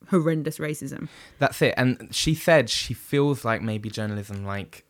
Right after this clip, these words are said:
Speaker 2: helped her, right? Because people were
Speaker 1: Mm.
Speaker 2: like, they wanted to be on T V. So it kind of
Speaker 1: Yeah.
Speaker 2: didn't really matter who was, she, she felt slightly
Speaker 1: Yeah.
Speaker 2: protected
Speaker 1: Mm.
Speaker 2: from it. Um, but, like, just good on her for going and just doing
Speaker 1: Just
Speaker 2: it and
Speaker 1: doing
Speaker 2: getting
Speaker 1: it
Speaker 2: on
Speaker 1: against
Speaker 2: with
Speaker 1: all
Speaker 2: her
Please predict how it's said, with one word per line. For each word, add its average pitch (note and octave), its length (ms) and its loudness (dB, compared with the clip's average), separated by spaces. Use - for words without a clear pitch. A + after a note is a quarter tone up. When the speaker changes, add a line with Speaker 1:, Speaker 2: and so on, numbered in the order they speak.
Speaker 2:
helped A#2+ 400 -2
her, F#2 140 -4
right? F#2 240 -4
Because - 220 -10
people G#2+ 360 -4
were G2+ 120 0
Speaker 1:
Mm. G2 60 0
Speaker 2:
like, G2 240 -2
they A2 100 -4
wanted G2 280 -6
to - 80 -18
be - 80 -12
on F#2+ 120 -8
T F#2 140 -10
V. F2 240 -6
So - 220 -8
it - 60 -10
kind - 200 -4
of D3 80 -6
Speaker 1:
Yeah. A#2+ 60 -4
Speaker 2:
didn't G2+ 100 -8
really G2 240 -6
matter A#2+ 280 -4
who A2 160 -4
was, G#2 220 -6
she, - 200 -8
she D#3+ 160 0
felt D3+ 380 2
slightly C#3+ 420 2
Speaker 1:
Yeah. A2+ 60 -2
Speaker 2:
protected - 540 -6
Speaker 1:
Mm. D#3 320 -2
Speaker 2:
from G#2+ 280 -4
it. E2 140 -10
Um, A2 400 -2
but, D3 100 4
like, D#3 340 2
just - 280 -8
good F#3 160 2
on F#3 140 0
her A#2 120 2
for - 220 -12
going G#2 580 -2
and B2 140 -2
just A#2+ 180 -4
doing F#2 300 -2
Speaker 1:
Just - 160 -4
Speaker 2:
it - 20 -4
and A3 80 0
Speaker 1:
doing F#3+ 220 0
Speaker 2:
getting D#3 240 4
Speaker 1:
it C#3+ 40 0
Speaker 2:
on C3 120 0
Speaker 1:
against A#2+ 180 0
Speaker 2:
with C3 160 2
Speaker 1:
all E3+ 80 0
Speaker 2:
her E3 80 2